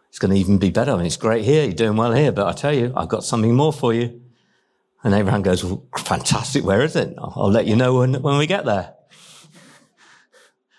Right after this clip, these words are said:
"What's it gonna be like?" "Oh, it's wonderful. Milk and honey coming out of everything." "Is there a photograph?" "No, there's no photographs."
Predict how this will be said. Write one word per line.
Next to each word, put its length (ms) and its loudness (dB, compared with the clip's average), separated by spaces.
"What's 180 -6
it 60 2
gonna 180 2
be 100 2
like?" 300 0
"Oh, 160 0
it's 160 -8
wonderful. 540 -4
Milk 300 0
and 120 0
honey 280 -4
coming 260 -4
out 140 -4
of 100 -10
everything." 460 -10
"Is 120 -6
there 100 2
a 40 -2
photograph?" 520 -2
"No, 180 2
there's 140 0
no 100 0
photographs." 680 -8